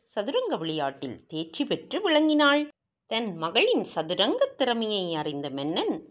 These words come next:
தன் மகளை சதுரங்க விளையாட்டில் யார் வெல்கின்றார்களோ அவர்களுக்கே மணமுடிக்கப்படும்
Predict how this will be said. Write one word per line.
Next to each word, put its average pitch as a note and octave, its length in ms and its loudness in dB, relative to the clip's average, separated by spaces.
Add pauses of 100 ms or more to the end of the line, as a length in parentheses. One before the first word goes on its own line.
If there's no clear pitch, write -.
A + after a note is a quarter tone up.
(500)
தன் G3 160 -2
மகளை G3+ 460 0
சதுரங்க A3+ 640 2
விளையாட்டில் G3 720 0
யார் D#3+ 440 6
வெல்கின்றார்களோ D#3+ 1000 2 (260)
அவர்களுக்கே F3+ 760 0 (100)
மணமுடிக்கப்படும் F#3+ 920 0